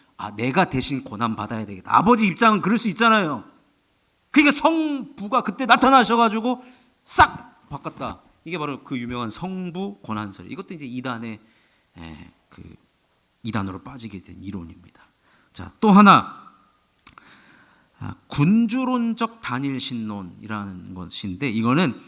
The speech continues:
성부 하나님이 최고다. 그 밑에 성자, 성령 줄 세워서 내, 내 밑에 존재하는, 예, 단계적으로. 그래서 군주, 성부가 군주라는 거예요.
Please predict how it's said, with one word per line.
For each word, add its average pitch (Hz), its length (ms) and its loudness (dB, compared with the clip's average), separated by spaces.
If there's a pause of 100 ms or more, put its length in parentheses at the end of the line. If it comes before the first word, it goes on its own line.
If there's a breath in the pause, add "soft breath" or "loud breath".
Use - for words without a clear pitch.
(260 loud breath)
성부 285 920 -2
하나님이 151 540 -6
최고다. 131 560 -8 (180)
그 - 120 -8
밑에 110 340 -10
성자, 123 560 -8 (200 soft breath)
성령 113 440 -14
줄 127 200 -8
세워서 110 420 -12
내, 117 120 -14
내 117 220 0
밑에 135 420 -8 (140 loud breath)
존재하는, 95 720 -12 (140)
예, 87 260 -20
단계적으로. 120 1080 -8
그래서 113 260 -18 (100)
군주, 135 400 -12 (220 soft breath)
성부가 160 600 -14
군주라는 104 640 -16
거예요. 80 160 -20